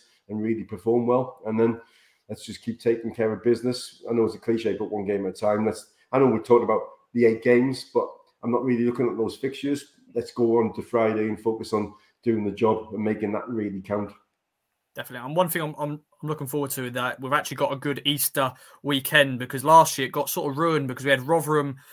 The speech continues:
Speaker 2: that got moved to a Saturday on Sky, and then we had Wigan on a Tuesday night. But we have got a nice Easter Monday game. We've got a nice Good Friday game. Um, Liam, thoughts on that? Um, as I said, the boys will do a,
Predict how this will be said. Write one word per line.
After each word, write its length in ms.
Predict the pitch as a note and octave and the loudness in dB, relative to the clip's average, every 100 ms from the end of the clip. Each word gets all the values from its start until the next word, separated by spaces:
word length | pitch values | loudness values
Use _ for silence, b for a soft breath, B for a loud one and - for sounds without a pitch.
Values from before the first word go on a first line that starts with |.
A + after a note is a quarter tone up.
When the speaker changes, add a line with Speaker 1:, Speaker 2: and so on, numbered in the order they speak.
| B | B
Speaker 2:
that 140 | - C3 | -6 0
got 160 | C#3+ | 0
moved 180 | D3 D3+ | 2 -4
to 100 | - | -2
a 40 | C3 | 0
Saturday 500 | - D#3+ D3 C#3+ C#3+ | 4 4 4 6 4
on 120 | C3+ | 2
Sky, 480 | - - D3 C#3+ C#3 | -4 4 6 6 4
and 100 | C#3 | 2
then 80 | C3+ | -2
we 80 | |
had 140 | B2+ B2+ | -4 -2
Wigan 280 | D3 C#3+ C3+ | -2 -2 -2
on 120 | C3 | -4
a 40 | |
Tuesday 340 | B2 C#3+ B2+ C3 | -4 -4 -2 -2
night. 340 | C#3 C3+ C3 _ | 0 -2 -4 _
But 160 | C3 | -12
we 80 | B2+ | -2
have 120 | C3+ | -2
got 120 | - B2 | -2 -4
a 40 | |
nice 280 | D3 D3 C3+ | -2 -2 -2
Easter 320 | C#3 C3 C3+ | -6 -4 -6
Monday 320 | C3 B2 A#2+ | -4 -4 -6
game. 320 | - A#2+ A#2 | -4 -4 -4
We've 80 | A#2 | -6
got 160 | A#2 A2+ | -8 -8
a 280 | - _ D3+ | -12 _ -2
nice 200 | D3 - | -2 -2
Good 180 | C#3 | -4
Friday 380 | - B2 A#2 A2+ | -4 -2 -2 -4
game. 380 | A2+ A#2 A2+ A2+ b b b - | -4 -4 -6 -10 b b b -8
Um, 320 | B2 A#2 A#2 A2+ | -4 -4 -4 -2
Liam, 320 | C#3 C#3 C3+ C3+ _ _ | 0 2 0 -8 _ _
thoughts 360 | - D#3+ D3+ - | -4 0 2 4
on 160 | D3 D3 | 2 4
that? 260 | D3+ D3+ | 4 4
Um, 340 | C3+ C#3 C3+ C3 | 4 2 0 -2
as 120 | C3+ | 2
I 40 | |
said, 140 | D3+ C3 | 2 0
the 60 | |
boys 260 | D#3 D3+ C#3 | 0 0 0
will 60 | |
do 160 | C3+ D3 | -2 4
a, 180 | C#3 | 4